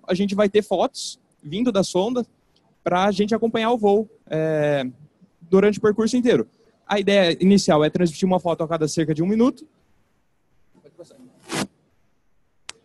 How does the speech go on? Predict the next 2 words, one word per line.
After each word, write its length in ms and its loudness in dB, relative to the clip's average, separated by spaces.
Ô, 440 -2
passa. 260 -14